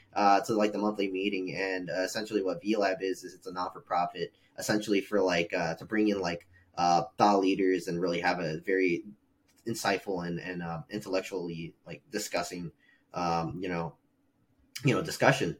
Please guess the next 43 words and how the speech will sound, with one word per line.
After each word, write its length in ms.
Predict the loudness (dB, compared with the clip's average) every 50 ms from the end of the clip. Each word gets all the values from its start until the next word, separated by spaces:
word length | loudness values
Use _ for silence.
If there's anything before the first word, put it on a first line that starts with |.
| _ -20 -20 -20 -20 _ _ _ 2
And 120 | 2 4
so 560 | 6 8 8 8 8 8 6 6 4 2 -2 -10 _ -2
with 420 | 2 4 6 8 6 6 4 0 -6 -12
GreenClick, 640 | -12 -6 -2 2 4 6 4 4 4 2 2 2 2 0 -4 _ _ 2
or 200 | 4 4 4 4
with, 280 | 2 2 0 0 0
uh, 380 | 0 0 2 2 0 0 -2 -6 -10 _ _ _ _ _ _ _ -2
or 60 | 0 0
with 180 | 2 0 0
me, 240 | 4 6 8 8 8
essentially, 560 | 6 4 0 -4 -2 -4 -2 -2 -2 -4 -6 -10 _ -20 -20 -20 _ _ _ _ -8
um, 640 | -6 -4 -2 -2 -2 -2 -4 -4 -6 -8 -10 -12 -8 -2
you 140 | 0 2 2
know, 40 |
I 200 | 4 4 4 2
came 240 | 2 2 0 2 2
in 180 | 2 0 0 0
like, 200 | -2 -2 -2 -4
"Hey, 220 | -2 0 2 4
I, 260 | 4 4 4 4 4
I 20 | 4
have, 260 | 4 2 2 0 -2
I 120 | -2 0
have 200 | 0 0 -2 -4
some 160 | -6 -6 -4 -2
great 180 | 0 0 2
ideas 460 | 0 0 0 0 0 0 0 -2 -4
for, 160 | -8 -6 -6 -4
like, 300 | -2 -2 -4 -4 -4 -4
uh, 240 | -4 -2 -2 -4 -6 -6
for, 120 | -4 -6
like, 160 | -6 -4 -6
mobility, 720 | -8 -8 -2 2 6 6 6 6 4 2 0 0 -2 -2 -6 -12 -20 -14 -8
again, 240 | -4 -4 -2 -4 -4
commerce." 720 | -4 -2 0 0 2 0 0 0 0 0 -2 -2 -4 -6 -6
You 80 | -4
know, 120 | -4 -4 -4
there's, 340 | -2 -2 -2 -2 -2 -4 -8 -8
uh, 60 | -8 -8 -8 -10 _ _ _ _ _ -4
there's 200 | -2 -2 -2 0
a 40 |
lot 180 | 2 2 2 2
of, 160 | 0 -2 -8